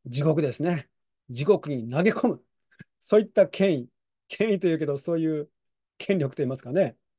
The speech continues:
力を持ってる。そういうお方を恐れなさい。そうです。この方、神を恐れなさい。えー、なんか神って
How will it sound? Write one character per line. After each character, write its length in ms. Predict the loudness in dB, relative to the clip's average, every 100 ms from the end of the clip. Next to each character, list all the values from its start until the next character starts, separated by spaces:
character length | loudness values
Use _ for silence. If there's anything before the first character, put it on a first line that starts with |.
| _ _
力 300 | -6 4 4
を 40 |
持 100 | 4
っ 60 | 0
て 120 | -4
る。 160 | -8 -12 _ _ _ _
そ 280 | -20 -2 0
う 60 |
い 100 | 2
う 100 | 0 -2
お 80 | -2
方 280 | -2 0 2
を 160 | 2 -2
恐 180 | -6 -4
れ 60 |
な 120 | -2 -4
さ 120 | -8
い。 80 | -14 _ _ _ _
そ 260 | -4 2
う 20 | 2
で 100 | 2
す。 240 | -4 -20 _ _ _
こ 140 | -4 0
の 80 | 0
方、 340 | 2 0 -2 _ _ _
神 340 | -4 -2 2
を 100 | 4
恐 140 | 4 4
れ 80 | 2
な 100 | 2
さ 160 | -2
い。 100 | -10 _ -20 _ _ _ _
え 240 | -10 -10 -12
ー、 100 | -4
な 100 | -2
ん 40 |
か 120 | -2 -4
神 240 | -2 -4
っ 40 |
て 260 | -4 -8 -10